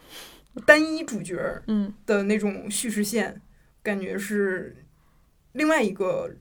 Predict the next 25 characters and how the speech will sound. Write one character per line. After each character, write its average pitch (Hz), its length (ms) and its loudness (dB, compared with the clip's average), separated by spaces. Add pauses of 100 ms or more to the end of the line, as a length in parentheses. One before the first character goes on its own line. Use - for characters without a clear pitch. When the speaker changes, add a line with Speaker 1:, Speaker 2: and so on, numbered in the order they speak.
Speaker 1:
流 208 220 0
向。 202 340 -2 (220)
嗯， 196 200 -10 (320)
就 - 80 -10
这 277 120 -4
种 214 160 2
去 - 180 -2
中 254 180 -2
心 254 160 -4
化， 262 200 -2
就 202 100 -4
大 262 140 8
家 233 80 8
都 220 120 0
是 320 160 0
生 254 200 -2
活 226 80 -2
的 208 100 2
主 208 160 -10
角 - 120 -16
儿。 - 80 -14
Speaker 2:
嗯。 - 40 -16
对， 269 160 8 (120)
对， - 0 -
对。 202 100 0